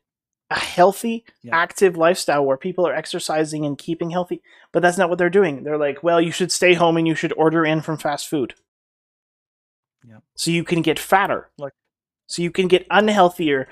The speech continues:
Speaker 1: so that you can rely more on your public health, quote, experts, and they will tell you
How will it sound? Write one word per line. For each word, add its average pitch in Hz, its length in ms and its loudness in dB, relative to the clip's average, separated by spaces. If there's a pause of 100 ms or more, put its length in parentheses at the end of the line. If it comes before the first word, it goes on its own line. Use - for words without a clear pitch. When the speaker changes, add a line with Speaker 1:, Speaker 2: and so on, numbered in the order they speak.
(160)
Speaker 1:
so - 180 -4
that 170 80 0
you 170 140 -2
can 175 200 6
rely 151 760 6
more 160 520 2 (340)
on 165 200 4
your 160 140 2
public 202 480 -2
health, - 420 0 (320)
quote, - 340 -8
experts, - 600 -8 (600)
and 151 260 0
they 147 200 6
will 180 200 4
tell 170 260 2
you 127 440 -2